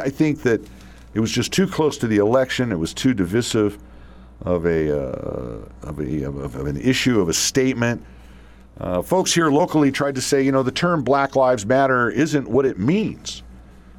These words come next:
uh, which we see all over the nation, folks under the banner of Black Lives Matter talking about defunding the police, talking about the abolition of ice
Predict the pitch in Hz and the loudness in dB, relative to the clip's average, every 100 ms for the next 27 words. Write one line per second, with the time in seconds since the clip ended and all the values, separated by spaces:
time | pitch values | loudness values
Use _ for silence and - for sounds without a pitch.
0 | - - - 71 85 85 101 95 - 131 | -20 -18 -14 -8 -4 -2 0 2 2 4
1 | 127 120 127 117 104 113 151 - 120 110 | 4 4 4 2 2 2 2 2 0 -2
2 | 110 - - 117 113 - - 113 113 104 | -4 -6 0 0 0 -4 -2 -2 0 0
3 | 95 107 110 107 92 85 98 98 110 104 | 2 0 2 2 0 0 0 0 2 2
4 | 87 98 104 104 101 92 - 101 92 87 | 0 0 2 2 0 -4 -2 0 2 0
5 | 73 110 - 117 104 98 92 - 95 123 | -2 -2 0 -2 -2 -4 -4 -2 0 2
6 | 127 - - - - - - - - - | 0 -2 -8 -14 -20 -20 -20 -20 -20 -20
7 | - - - 104 98 104 98 92 92 98 | -20 -20 -2 0 0 0 0 2 2 0
8 | 92 101 98 95 107 - 113 98 80 107 | 0 0 0 2 0 0 -2 -2 -2 0
9 | 113 120 107 - - | 0 0 -4 -6 -8